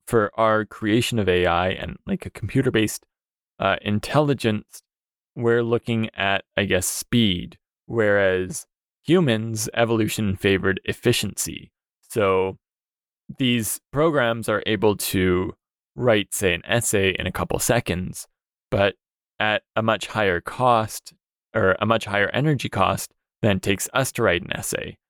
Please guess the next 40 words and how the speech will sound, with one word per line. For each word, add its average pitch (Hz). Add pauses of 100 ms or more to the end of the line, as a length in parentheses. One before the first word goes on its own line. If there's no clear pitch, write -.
(160)
because 95
humans 110
are 104
able 98
to 95
think - (180)
and, 101 (760)
um, 95 (120)
essentially 113
do 110
everything 127
quite 98
efficiently. 98
We 104
only 104
need, 98 (840)
what, 101
a, 95 (100)
a 92
pound 107
or 104
two 104
of 95
food 127
a 117
day. 110
We 104
only 113
need 104
about 104
two 127
thousand 107
cal-, 131 (420)
calories 110
a 101
day, 117
or -
kilocalories, 98
depending -
on -